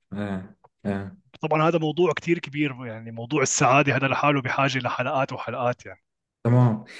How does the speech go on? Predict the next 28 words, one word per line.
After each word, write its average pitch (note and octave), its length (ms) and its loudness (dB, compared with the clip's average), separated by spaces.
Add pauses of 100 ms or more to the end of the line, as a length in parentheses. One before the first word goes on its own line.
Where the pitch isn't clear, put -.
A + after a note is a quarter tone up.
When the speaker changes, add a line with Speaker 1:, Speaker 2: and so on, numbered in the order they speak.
(140)
Speaker 1:
تمام. D#3+ 320 6
ونحن C#3+ 260 6
من، D#3 440 2
مرة D3+ 200 6
تانية D3 320 4
يعني G#2+ 140 2
نحكي B2 300 -2
change C3 280 4
with A2 180 -2
joy، C3 420 2 (560)
change C3 340 4
من A2 200 0
جوا، D#3+ 520 2 (680)
وهالشي B2+ 400 2
بنرجع C3 340 6
من، A2 220 0
من G#2 300 -2
نح-، - 240 -14 (100)
بنحكيه A2 440 0
وبنعيده. C3 520 6 (640)
التغيير A#2+ 920 6
ما D#3+ 100 6
بصير، D3+ 460 0
ما C3 80 4
بيبلش C3+ 400 2
غير A#2+ 180 -2
من A2+ 100 -2
جوا، A2+ 260 -4